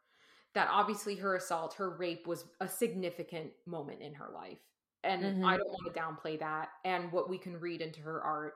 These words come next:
Speaker 1: is obviously up to the beholder. That's kind of the whole point of art, to a degree, is what we interpret it.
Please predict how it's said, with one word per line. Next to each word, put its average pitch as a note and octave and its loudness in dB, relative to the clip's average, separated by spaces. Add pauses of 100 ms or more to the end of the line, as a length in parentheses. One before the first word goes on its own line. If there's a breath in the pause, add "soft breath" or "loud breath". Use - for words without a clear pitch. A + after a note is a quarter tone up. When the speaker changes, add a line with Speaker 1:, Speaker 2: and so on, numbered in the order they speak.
Speaker 1:
is E3 -4
obviously E3+ 0
up - -8
to F3 -8
the E3+ -4
beholder. F3+ -4
That's E3 0
kind E3+ -6
of D3+ -8
the E3 -8
whole D#3 -4 (100)
point D#3+ -10
of D#3+ -10 (460)
art, - 6 (160)
to F#3 -4
a - -2
degree, D#3+ -4
is D3 -8
what E3 -6
we E3 -8
interpret - -12
it. - -12